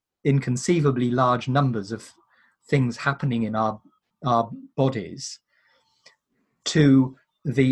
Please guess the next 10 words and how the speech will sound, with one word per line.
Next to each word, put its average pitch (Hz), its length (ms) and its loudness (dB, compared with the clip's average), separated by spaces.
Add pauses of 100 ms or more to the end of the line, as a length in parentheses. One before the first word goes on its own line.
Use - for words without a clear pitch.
individual 139 680 2
components, 120 680 -2
and 139 180 2
yet 139 160 2
the 139 80 -2
system 127 460 -4
rela-, 123 340 -2
remains 123 460 -2
the 127 100 -8
system. 95 480 -6